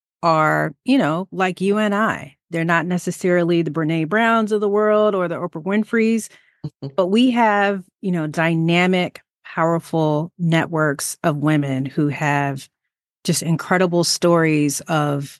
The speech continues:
Speaker 1: of triumph and perseverance that are relatable. And I
Speaker 2: Mm.
Speaker 1: think that's what our listeners are, are going to appreciate the most. And, and that's
Speaker 2: I
Speaker 1: what
Speaker 2: love it.
Speaker 1: excites me. What, what about you?
Speaker 2: I feel like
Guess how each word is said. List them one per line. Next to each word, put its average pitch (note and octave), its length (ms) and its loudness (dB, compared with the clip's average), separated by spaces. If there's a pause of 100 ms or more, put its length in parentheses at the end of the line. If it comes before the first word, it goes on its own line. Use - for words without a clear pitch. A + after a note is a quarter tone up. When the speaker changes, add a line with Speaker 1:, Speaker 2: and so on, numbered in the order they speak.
(140)
Speaker 1:
of D#3 140 -4
triumph E3+ 600 0
and C#3+ 120 0
perseverance D3+ 1040 -2 (540)
that D#3 480 0 (120)
are D#3 180 2
relatable. D3+ 640 0 (960)
And D#3+ 120 2
I D#3 80 0
Speaker 2:
Mm. D3+ 40 -4
Speaker 1:
think E3 200 -4
that's D#3 280 -2
what D3+ 280 0 (320)
our D3+ 140 2
listeners D3 600 0
are, C#3 260 -2
are D3+ 140 -2
going D3 260 2
to C#3+ 140 -2
appreciate C3 720 -4
the D3 80 -4
most. C3+ 580 -6 (120)
And, D#3+ 180 0
and F3 160 2
that's F3+ 160 2
Speaker 2:
I D3+ 60 -4
Speaker 1:
what D3+ 80 -2
Speaker 2:
love D3 80 -4
it. D3 40 -8
Speaker 1:
excites C#3+ 320 -4
me. B2 240 -4 (260)
What, F3 200 0
what F3 140 0
about D#3+ 220 0
you? C#3+ 220 -2 (1200)
Speaker 2:
I G3+ 160 2
feel A3 340 0
like E3 520 0